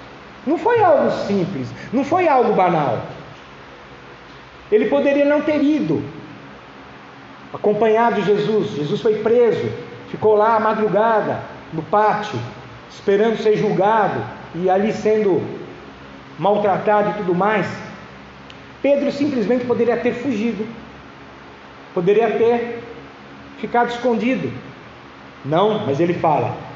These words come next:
"Ah, Senhor, eu estou pronto a ir contigo, tanto para a prisão como para a morte." Será que Pedro estava pronto? Muitas vezes nós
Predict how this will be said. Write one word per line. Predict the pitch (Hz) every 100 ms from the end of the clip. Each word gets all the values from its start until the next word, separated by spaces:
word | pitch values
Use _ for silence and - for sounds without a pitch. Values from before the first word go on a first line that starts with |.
| - - - - -
"Ah, | 180 208 196
Senhor, | - 165 160 160
eu | 165
estou | 190 - 202
pronto | - - 240 254 240
a | 233
ir | 220
contigo, | 214 185 - 180 233 214 - 226
tanto | 262 254
para | - 226 226
a |
prisão | 226 202 156 117 220 247
como | 269 269
para | 285 277
a |
morte." | 214 185 170 - - - -
Será | - 190
que | 170 226
Pedro | 226 226 233
estava | 202 214 233 175
pronto? | 202 233 294 - - - - - - - - 190 190 202 208 202 196 - - - - - - - - - - -
Muitas | 196 220 226 160
vezes | 214 214 226
nós | 285 302 311 311 -